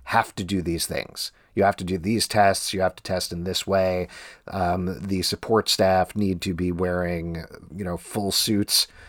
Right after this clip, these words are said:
when they go on set, if they're on set at all." So they have those set of standards, and then depending when they're shooting,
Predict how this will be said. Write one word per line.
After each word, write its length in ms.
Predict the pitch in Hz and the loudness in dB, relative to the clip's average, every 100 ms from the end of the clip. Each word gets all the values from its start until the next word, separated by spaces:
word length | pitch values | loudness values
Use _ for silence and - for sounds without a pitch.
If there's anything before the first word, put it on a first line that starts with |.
| - - | -14 -4
when 160 | 95 | 0
they 100 | 92 | 2
go 200 | 107 131 | 4 6
on 140 | 127 113 | 6 6
set, 320 | - 113 104 110 | 4 4 4 2
if 160 | 107 | 0
they're 180 | 107 98 | 0 -2
on 220 | 92 90 | -2 -4
set 280 | - 90 82 | -2 -2 -4
at 100 | 85 | -2
all." 440 | 110 107 104 98 - - - - | 4 6 6 4 -2 -16 -12 -2
So 120 | 131 | 4
they 140 | 120 | 6
have 300 | 107 147 107 | 8 6 6
those 220 | 110 120 - | 6 6 4
set 180 | 104 | 2
of 80 | 90 | 0
standards, 520 | - 95 90 95 90 - | -2 0 0 -2 -2 -4
and 180 | 104 | 0
then 140 | 101 98 | 0 0
depending 340 | - 104 95 | 0 -2 -2
when 100 | 90 | -4
they're 120 | 80 82 | -6 -6
shooting, 640 | - 196 170 113 92 | -2 2 4 4 2